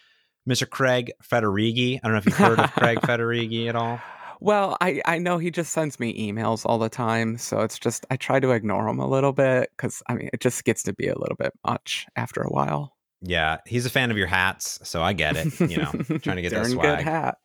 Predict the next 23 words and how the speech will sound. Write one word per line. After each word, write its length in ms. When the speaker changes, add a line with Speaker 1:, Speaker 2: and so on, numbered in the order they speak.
Speaker 2:
<laughs> 160
Speaker 1:
That's 380
right. 340
Uh, 200
so 460
I 200
was 180
listening 640
to 680
Mister 220
Craig 200
Federighi 680
on 360
The 100
Talk 300
Show. 200
I 40
don't 80
know 60
if 100
you 40
know 160
about 400